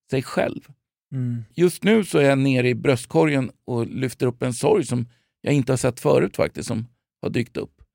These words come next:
Speaker 1: Det jag gör då, det är att jag känner in den, den sitter ganska högt upp i bröstkorgen.
Speaker 2: Och typ här, som att, där.
Speaker 1: Mm. Och det, det är som att den försöker hindra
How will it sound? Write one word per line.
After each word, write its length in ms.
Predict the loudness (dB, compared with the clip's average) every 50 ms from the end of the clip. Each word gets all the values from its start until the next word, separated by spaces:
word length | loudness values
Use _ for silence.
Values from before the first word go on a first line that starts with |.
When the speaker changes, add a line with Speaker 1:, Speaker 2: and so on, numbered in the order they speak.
| _ _ _ _ _ _ _ _
Speaker 1:
Det 60 | 2
jag 100 | 2 4
gör 220 | 6 6 6 6 6
då, 140 | 6 4
det 100 | 4 4
är 40 | 2
att 120 | 2 2 0
jag 140 | 0 0
känner 320 | 0 0 0 0 2 2 0
in 200 | 0 0 -2 -2
den, 120 | -4 -4
den 100 | -4 -4
sitter 260 | -4 -6 -6 -6 -4
ganska 340 | -4 -2 -2 -2 0 0 0
högt 240 | 0 0 -2 -4 -6
upp 160 | -6 -4 -4
i 40 | -4
bröstkorgen. 640 | -2 0 0 -2 -2 -2 -2 -2 -2 -2 -4 -6 -10 _ _ _ _ _ _ _ _ -10
Speaker 2:
Och 100 | -8 -6
typ 120 | -4 -4
här, 340 | -2 -2 0 0 2 0 0
som 180 | -2 -4 -4 -4
att, 120 | -4 -4 -6 -10 -14 -16 -18 _ _
där. 600 | -16 -6 -2 0 0 0 0 -2 -6 -10 -10 -8
Speaker 1:
Mm. 280 | -6 -4 -2 -4 -4 -6 -10 _ _ _ _ _ _ _ _ _ _ _ _ _ _ _ _ _ -4
Och 80 | -2
det, 120 | 0 0 2
det 100 | 4 2
är 40 | 2
som 180 | 4 4 2
att 100 | 2 2
den 180 | 2 0 0 0
försöker 500 | 0 0 0 0 0 0 -2 -4 -4 -4 _ _ _ -18
hindra 760 | -14 -8 -4 -2 0 0 0 0 0 0 2 2 2 2 0